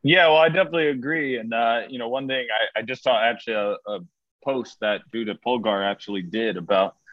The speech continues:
uh, the Olympiad, uh, and her commentary and just how everyone in Chennai is, is, is watching, uh, you know, the Olympiad, right? It's just a very different,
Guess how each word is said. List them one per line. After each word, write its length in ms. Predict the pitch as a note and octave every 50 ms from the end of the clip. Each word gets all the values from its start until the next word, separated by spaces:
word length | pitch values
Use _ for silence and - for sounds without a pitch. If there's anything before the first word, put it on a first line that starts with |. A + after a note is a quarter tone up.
| - _ -
uh, 220 | F#2+ G2 F#2+ F#2+ - G2
the 100 | G#2+ G#2
Olympiad, 720 | G2+ G#2 A#2+ B2 A#2+ - C3 A2+ G2+ G2+ F#2 E2 F2 F#2 - - -
uh, 200 | G2+ G2 G2 F#2+ -
and 140 | - F#2 F#2+
her 80 | F#2+
commentary 580 | - - B2 C3 C3+ A#2+ G2 - G#2 F#2+ F#2+ F#2
and 100 | F2 E2+
just 140 | F#2+ F2+ - -
how 240 | G2 F#2+ F2 F2 - -
everyone 420 | G#2+ A2+ A2+ G#2 G#2 G#2 G2 F#2
in 180 | F#2 F2+ E2 - _ -
Chennai 540 | G2 F#2+ G2 G2+ G#2 G#2 G2+ G2 F2+ F2+
is, 160 | E2+ - - - -
is, 120 | F2 F2 - - -
is 140 | G2 E2+ -
watching, 480 | D#2+ G2 A2 A#2 - - F2+ E2 D#2 - _ _ - - - - _ -
uh, 240 | F2+ F2+ F2+ F#2 E2
you 60 | D2+ F#2
know, 140 | F#2 F2+
the 120 | F2 F#2 F#2
Olympiad, 540 | F#2+ G2+ G#2+ G#2+ - A2+ G2 E2+ D#2+ D#2 - _ _ -
right? 200 | - F#2 F#2+ F2+
It's 120 | E2+ - -
just 200 | - F#2 - -
a 40 |
very 340 | E2+ E2 G2+ G2 F#2 F#2 F2+
different, 440 | D#2+ G2 G2+ - - G2 F#2 E2+